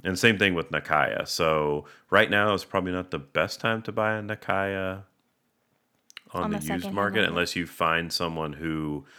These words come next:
Speaker 1: doesn't care that they're worth a little more because of scarcity and just wants to flip it to get something else or get rid of it to make room for something else. Um, but most people in the pen world are very
Speaker 2: Not
Speaker 1: familiar
Speaker 2: doing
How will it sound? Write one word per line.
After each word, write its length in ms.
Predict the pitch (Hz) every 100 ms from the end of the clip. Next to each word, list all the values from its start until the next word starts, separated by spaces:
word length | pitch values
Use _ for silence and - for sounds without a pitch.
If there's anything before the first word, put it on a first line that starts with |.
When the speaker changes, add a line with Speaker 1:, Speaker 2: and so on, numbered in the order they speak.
| - - -
Speaker 1:
doesn't 480 | 110 92 - _ -
care 440 | 104 95 90 87
that 220 | 87 78
they're 220 | 85 85
worth 320 | 80 82 80 78
a 20 |
little 180 | 80 78
more 360 | 78 78 76
because 420 | 76 76 - 76
of 340 | 78 76 73 71
scarcity 840 | - - 80 76 - 80 78 76 73 - -
and 120 | 85
just 180 | 80 -
wants 160 | 78 69
to 120 | 69
flip 280 | - 76 73
it 100 | -
to 80 | 69
get 180 | 71
something 320 | - 71 71 71
else 400 | 71 69 67 -
or 100 | 69
get 180 | 67 -
rid 120 | 73
of 80 | 71
it 120 | 69
to 120 | - 69
make 240 | 71 71
room 140 | 76 69
for 100 | 69
something 340 | 76 69 69
else. 380 | 69 67 - - - - _
Um, 220 | 82 78
but 200 | 78 - 87
most 180 | 90
people 160 | - 85
in 60 | 76
the 80 |
pen 240 | 69 78 71
world 300 | 71 69 67
are 240 | - 71 69 _ _ _ -
very 340 | 90 90 87
Speaker 2:
Not 80 | 82
Speaker 1:
familiar 200 | 80 71
Speaker 2:
doing 40 | 71